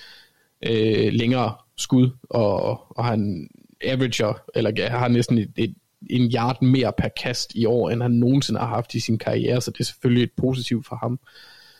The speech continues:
Men jeg er ikke bange for, at Denver løber væk og kommer rigtig meget foran, øh, medmindre forsvar scorer point, eller special teams.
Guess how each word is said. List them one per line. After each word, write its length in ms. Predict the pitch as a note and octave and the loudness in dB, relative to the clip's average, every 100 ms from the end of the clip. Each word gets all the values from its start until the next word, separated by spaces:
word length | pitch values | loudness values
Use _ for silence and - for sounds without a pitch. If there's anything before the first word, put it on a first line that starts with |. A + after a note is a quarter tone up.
| - | -2
Men 140 | B2 | 0
jeg 80 | A#2+ | 2
er 40 | F#2+ | 0
ikke 160 | A#2 | -2
bange 240 | B2+ B2+ A#2+ | 0 0 2
for, 280 | B2 G#2+ - - | 0 -2 -6 -6
at 260 | A#2 - - | -6 -4 0
Denver 240 | B2 C3 | 2 4
løber 320 | A#2 A2+ A2+ | 4 2 0
væk 260 | A2 B2 - - _ _ _ _ - | -2 -4 -8 -16 _ _ _ _ -18
og 80 | - | -4
kommer 360 | A#2+ A2 - - | 0 0 -2 -10
rigtig 200 | - A#2+ | -4 -2
meget 180 | G#2+ A#2 | 0 0
foran, 280 | A#2+ A#2 - _ _ _ _ _ _ _ _ - | 0 -2 -4 _ _ _ _ _ _ _ _ -4
øh, 140 | A#2 | 0
medmindre 500 | A#2 A#2+ A#2 A#2+ A2+ - _ _ _ - | 4 6 4 4 0 -4 _ _ _ -2
forsvar 320 | B2 A2 - | 0 0 -2
scorer 200 | - A2 G#2+ | -2 -2 0
point, 200 | A2+ A2 | 0 0
eller 200 | - A#2 | -2 -2
special 340 | G#2 A#2 A2 - | 0 -2 -2 -2
teams. 400 | A2+ A#2 - | 0 0 -2